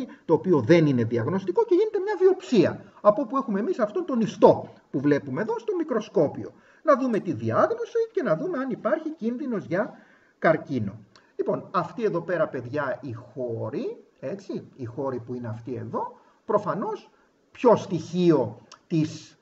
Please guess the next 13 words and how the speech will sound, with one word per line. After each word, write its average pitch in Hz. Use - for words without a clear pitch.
του 139
παρεγχήματος 147
του 147
μαζικού 131
είναι. 135
Είναι 151
χώροι 202
που 190
τους 151
βλέπουμε 156
ότι 131
έχουν 139
μια 135